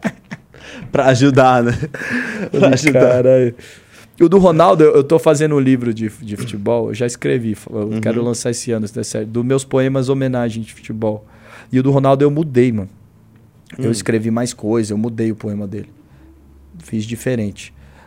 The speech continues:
Speaker 2: Porque quando eu trombei o Ronaldo e o Ronaldinho num outro, no Gaúcho, num outro evento, os dois falando, "Pô, você lembra do poema dele na Florida Cup? Pra nós, esse moleque é brabo", os dois me elogiando. Mas aí o Ronaldo falou,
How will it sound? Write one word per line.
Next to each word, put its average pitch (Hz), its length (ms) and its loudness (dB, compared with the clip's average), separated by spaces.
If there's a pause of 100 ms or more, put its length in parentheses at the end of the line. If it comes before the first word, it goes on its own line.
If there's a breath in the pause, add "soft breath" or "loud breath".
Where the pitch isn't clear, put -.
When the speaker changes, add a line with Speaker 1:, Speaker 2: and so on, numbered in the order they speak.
(220 soft breath)
Speaker 2:
Porque 135 500 0
quando 147 240 -2
eu 151 120 4
trombei 139 340 0
o 135 60 2
Ronaldo 131 400 0
e - 20 -2
o - 20 0
Ronaldinho 123 540 -2
num 113 160 -2
outro, 113 240 -4
no 113 80 -6
Gaúcho, 110 460 -4
num 101 120 -6
outro 104 220 -10
evento, 127 400 -8 (380 soft breath)
os 113 160 -4
dois 127 200 -2
falando, 135 240 -6
"Pô, 175 160 -6
você 165 140 -6
lembra 170 180 -4
do 160 60 -10
poema 160 340 -2
dele 156 200 -4
na 143 140 -6
Florida 139 340 -4
Cup? 139 180 -8
Pra 131 140 -4
nós, 143 180 -4
esse 139 100 -12
moleque 143 300 -6
é 139 40 -4
brabo", 123 340 -4
os 117 80 -6
dois 127 200 -4
me 131 100 -6
elogiando. 127 440 -4 (260 loud breath)
Mas 123 200 0
aí 147 40 6
o 143 60 4
Ronaldo 143 380 2
falou, 139 280 2